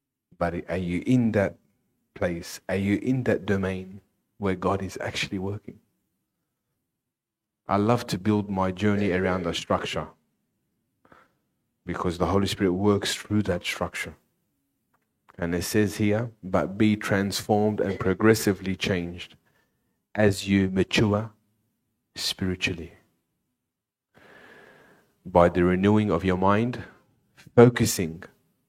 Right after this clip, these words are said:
on godly values and ethical attitudes, so that you may prove for yourself what the will of God is, that which is good and acceptable and perfect in his plans and purpose for you."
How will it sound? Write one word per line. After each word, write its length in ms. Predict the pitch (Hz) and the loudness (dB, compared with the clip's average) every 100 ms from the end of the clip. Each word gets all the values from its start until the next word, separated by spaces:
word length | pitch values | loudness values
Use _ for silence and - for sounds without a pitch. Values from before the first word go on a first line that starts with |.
| - | -4
on 260 | 85 95 | -2 0
godly 380 | 92 104 107 113 | 6 8 8 4
values 640 | 104 104 98 104 120 117 | 4 4 4 4 2 0
and 200 | - 92 | -6 -6
ethical 460 | 85 101 - 107 98 | 0 0 0 2 2
attitudes, 720 | 90 107 - 135 135 - - _ _ _ _ _ | 2 0 0 0 0 -8 -16 _ _ _ _ _
so 200 | - 98 | 4 4
that 240 | 95 85 | 6 2
you 200 | 98 107 | 4 6
may 200 | 113 104 | 6 4
prove 400 | 101 - 135 131 | 0 4 8 8
for 220 | - 107 | 8 4
yourself 760 | 101 95 - 123 117 143 - - _ - | 6 6 4 8 8 8 2 -10 _ -4
what 280 | 95 104 98 | 2 2 4
the 100 | 92 | 2
will 340 | 98 113 120 | 4 4 4
of 200 | 85 92 | 0 0
God 240 | 98 92 | 2 2
is, 600 | 87 95 98 85 - - _ _ _ _ _ - | 2 0 -2 -4 -10 -18 _ _ _ _ _ -6
that 380 | 92 110 - 113 | 6 6 6 2
which 260 | 104 - | 0 2
is 180 | 101 90 | 0 0
good 300 | 98 117 131 | 4 6 6
and 220 | - 101 | 4 -2
acceptable 800 | 95 - - 113 - 120 139 147 - - - - | -4 -2 4 4 4 2 2 0 -6 -20 -20 -12
and 320 | - 92 90 | -4 -4 -4
perfect 500 | - 113 107 - 104 | 6 8 8 4 0
in 140 | - 101 | -2 -4
his 240 | 90 90 | -4 -6
plans 480 | - 104 101 107 101 | -2 0 2 0 -4
and 300 | - 87 82 | -8 -8 -6
purpose 520 | - 90 - 85 - - _ | -2 -2 -2 -10 -12 -18 _
for 260 | - 104 | -6 -2
you." 400 | 87 85 80 76 | -2 -2 -6 -8